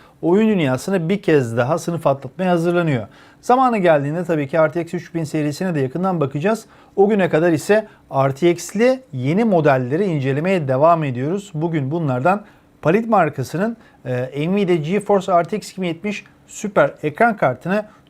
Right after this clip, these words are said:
tüm detaylarıyla inceleyeceğiz. Ama önce Palit markasını bir tanıyalım.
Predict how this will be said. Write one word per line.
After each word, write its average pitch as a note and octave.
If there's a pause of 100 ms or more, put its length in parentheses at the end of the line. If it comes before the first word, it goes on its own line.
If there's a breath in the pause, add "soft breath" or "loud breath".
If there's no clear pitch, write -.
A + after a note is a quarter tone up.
tüm A#3
detaylarıyla B2 (220 loud breath)
inceleyeceğiz. A#2 (360 soft breath)
Ama B3
önce A3
Palit A3
markasını F3+
bir F#3+
tanıyalım. E3+